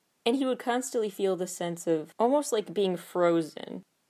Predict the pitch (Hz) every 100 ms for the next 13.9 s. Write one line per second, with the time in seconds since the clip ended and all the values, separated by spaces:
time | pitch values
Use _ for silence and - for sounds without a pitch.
0 | _ _ - 196 247 240 226 202 196 180
1 | 247 247 202 185 185 175 170 170 170 170
2 | - - 240 240 226 226 240 233 226 208
3 | 196 185 - 196 - 175 175 170 165 -
4 | - 175 175 165 - 165 165 165 160 -
5 | - 185 _ _ _ _ _ _ 226 226
6 | 233 - 208 190 175 202 214 202 175 175
7 | 165 - - 233 220 185 202 190 180 160
8 | 202 320 226 170 - - 208 202 196 233
9 | 226 - 190 175 170 - 180 - 170 165
10 | 175 170 160 156 165 139 - - _ _
11 | _ _ _ 196 202 202 165 180 180 175
12 | 165 160 160 208 - 165 165 165 165 156
13 | 156 175 175 165 - - - -